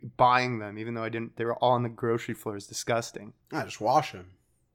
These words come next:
Speaker 1: I did, but still, I don't know. It's dirty, man. People walking with their shoes there. Every
Speaker 2: Yeah, but it
Speaker 1: time I
Speaker 2: comes
Speaker 1: come
Speaker 2: off.
Speaker 1: back from, yeah, I, I guess so, like, a bit.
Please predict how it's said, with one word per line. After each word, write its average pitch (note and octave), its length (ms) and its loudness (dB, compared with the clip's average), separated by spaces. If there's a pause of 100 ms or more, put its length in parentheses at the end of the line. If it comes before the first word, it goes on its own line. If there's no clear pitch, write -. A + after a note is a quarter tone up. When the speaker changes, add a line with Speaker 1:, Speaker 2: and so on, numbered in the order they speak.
(340)
Speaker 1:
I B2 100 -2
did, D3 500 10
but C3 160 0
still, C3+ 280 -4
I B2+ 160 -8
don't C#3 200 -4
know. A#2 320 -4 (800)
It's C3 160 -8 (160)
dirty, E3+ 340 10
man. B2 240 0
People E3+ 300 4
walking D#3+ 400 8
with D#3+ 100 -2
their C3 140 2
shoes C#3+ 580 2
there. D#3 480 6 (300)
Every F#3+ 180 12
Speaker 2:
Yeah, - 40 8
but - 20 8
it - 20 8
Speaker 1:
time G#3+ 160 10
I G3+ 40 12
Speaker 2:
comes F#3 120 10
Speaker 1:
come G3+ 100 12
Speaker 2:
off. D#3 60 12
Speaker 1:
back F3 180 12
from, F3 220 0 (1000)
yeah, B2+ 300 4
I, A#2+ 320 4
I B2+ 40 4
guess C#3 300 8
so, A#2 480 -2 (100)
like, A2+ 140 -2
a A2 40 -6
bit. A2+ 480 2